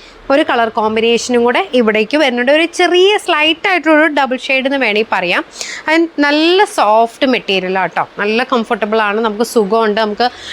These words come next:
ഇട്ടാലും ഇച്ചിരി വണ്ണമൊക്കെ ഉള്ളവർക്ക് ഇട്ടാലും നല്ല ഭംഗിയായിരിക്കും. എന്നാൽ ഒത്തിരി, ആ, ഇങ്ങനെ ക-, ഞാൻ ഇട്ടിട്ടുണ്ടല്ലോ, അപ്പം, ആ, ഒത്തിരി അങ്ങനെ ശരീരത്തോട്ട് ഒട്ടി കിടക്കുന്ന ടൈപ്പും അല്ല, നല്ല,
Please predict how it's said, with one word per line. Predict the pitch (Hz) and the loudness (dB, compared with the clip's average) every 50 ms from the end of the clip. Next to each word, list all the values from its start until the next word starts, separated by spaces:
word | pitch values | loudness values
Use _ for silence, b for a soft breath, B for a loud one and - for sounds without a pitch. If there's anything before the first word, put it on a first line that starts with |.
| B B | B B
ഇട്ടാലും | 254 240 233 - 254 240 233 233 240 | -4 -4 -2 -2 -4 -2 0 0 -2
ഇച്ചിരി | 240 - 247 | -2 0 -2
വണ്ണമൊക്കെ | 262 247 233 214 220 233 233 226 220 247 | 0 0 0 0 0 0 0 0 0 0
ഉള്ളവർക്ക് | 233 214 208 208 214 214 - 285 | 0 2 2 0 0 0 0 -2
ഇട്ടാലും | 240 - - 220 214 214 214 254 285 | -4 -2 -4 -4 -2 -2 0 0 0
നല്ല | 269 208 202 220 247 | 0 0 2 2 2
ഭംഗിയായിരിക്കും. | 240 240 233 214 214 220 226 220 202 208 - 277 269 | 2 0 0 0 2 2 2 2 0 0 0 0 0
എന്നാൽ | 262 269 294 | 2 2 0
ഒത്തിരി, | 294 277 - - 285 294 320 359 370 - 247 | 0 0 -2 -2 -2 0 0 0 0 0 2
ആ, | 240 233 226 | 4 4 4
ഇങ്ങനെ | 226 240 254 254 254 247 220 - - | 4 2 2 0 0 0 -2 -2 -2
ക-, | 269 254 233 262 262 226 | -2 0 2 0 0 0
ഞാൻ | 285 302 302 302 | 0 -2 0 0
ഇട്ടിട്ടുണ്ടല്ലോ, | 302 - 302 269 302 302 262 233 226 226 | -2 -4 -4 -2 -2 0 0 0 0 -2
അപ്പം, | 214 - 247 240 B B B B B B - 254 | 0 0 -2 -2 B B B B B B -4 -2
ആ, | 240 240 | 0 0
ഒത്തിരി | 240 247 277 254 - - 302 302 302 | 2 2 0 0 0 0 0 0 2
അങ്ങനെ | 285 269 262 262 269 294 330 320 | 0 2 0 0 0 0 0 0
ശരീരത്തോട്ട് | - 330 277 247 247 247 240 247 240 - 262 254 - 285 | -2 -2 0 0 0 2 2 0 0 0 0 0 2 2
ഒട്ടി | 262 226 - 262 254 | 0 2 0 0 0
കിടക്കുന്ന | 247 240 226 233 240 240 | 0 0 0 0 -2 -2
ടൈപ്പും | 233 262 233 220 208 - 254 247 226 | -2 0 0 -2 -2 0 0 2 2
അല്ല, | 208 208 226 277 349 339 | 2 2 2 0 0 -2
നല്ല, | 302 302 294 302 330 339 302 | -2 -2 0 0 0 0 -2